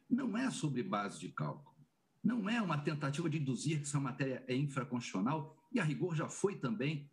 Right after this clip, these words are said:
julgada pelo Supremo Tribunal Federal, não só na D I trinta oitenta e nove, mas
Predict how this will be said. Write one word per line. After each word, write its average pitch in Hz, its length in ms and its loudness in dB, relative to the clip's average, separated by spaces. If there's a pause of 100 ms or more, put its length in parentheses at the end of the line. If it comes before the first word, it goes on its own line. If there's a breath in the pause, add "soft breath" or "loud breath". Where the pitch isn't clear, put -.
julgada 139 600 0
pelo 123 180 -2
Supremo 123 320 -2
Tribunal 117 300 -2
Federal, 127 440 -2 (120 loud breath)
não 214 180 2
só 208 220 -2
na 185 120 0
D 147 120 0
I 151 100 0
trinta 147 280 -2
oitenta 131 300 -2
e 107 140 -2
nove, 151 320 0
mas 147 300 -2